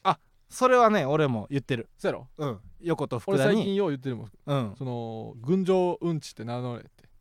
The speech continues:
Speaker 2: オープニングで。
Speaker 1: お！うん。
Speaker 2: うん、全然言わん。
Speaker 1: 言わんやろ。滑るから。
Speaker 2: 信じられへんよな。
Speaker 1: <laughs> え、え、え、普通に滑るから言わんやろ。
Speaker 2: いや、信じられへんよな。
Speaker 1: え？
Speaker 2: あいつら。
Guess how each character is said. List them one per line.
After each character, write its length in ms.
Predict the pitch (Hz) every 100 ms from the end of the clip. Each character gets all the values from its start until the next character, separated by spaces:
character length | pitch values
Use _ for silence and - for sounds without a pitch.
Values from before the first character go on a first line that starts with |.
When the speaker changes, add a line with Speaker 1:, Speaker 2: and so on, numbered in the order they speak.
| _ -
Speaker 2:
オ 120 | 120
ー 40 |
プ 100 | 110
ニ 80 | 110
ン 20 |
グ 60 | 190
で。 160 | 208 - _ _ _ _ _ -
Speaker 1:
お！ 40 |
う 20 | 139
ん。 120 | 95 _ _ -
Speaker 2:
う 40 |
ん、 140 | 120 98
全 340 | - 156 139
然 120 | 127
言 120 | 123 117
わ 60 |
ん。 40 | 90 _ _ _ -
Speaker 1:
言 120 | 113
わ 100 | 120
ん 20 |
や 100 | 165
ろ。 100 | - _ _ _ _ _ _ _ _ _ -
滑 140 | 135
る 80 | 123
か 80 | 110
ら。 120 | 117
Speaker 2:
信 220 | 120 127 135
じ 120 | 180
ら 80 | 175
れ 60 |
へ 20 |
ん 40 | 127
よ 60 |
な。 60 | 104
Speaker 1:
<laughs> 1040 | 110 104 - - - - - 294 427 466 -
え、 120 | 196 185 - 220
え、 140 | 185
え、 160 | 202 277 - 214 180 - _
普 140 | - -
通 100 | 139
に 80 | 127 -
滑 140 | 180
る 60 | 220
か 120 | 160
ら 60 | 120
言 100 | 147
わ 100 | 196
ん 40 |
や 100 | 233
ろ。 80 | 151
Speaker 2:
い 20 |
や、 60 | 165
信 0 |
じ 80 | 175
ら 100 | 214
れ 60 |
へ 120 | 208
ん 40 | 127
よ 100 | 110
な。 160 | 113
Speaker 1:
え？ 160 | 131 196 _ _ _ _ _ _ _ _ 120
Speaker 2:
あ 80 |
い 120 | 131 117
つ 180 | -
ら。 180 | 120 107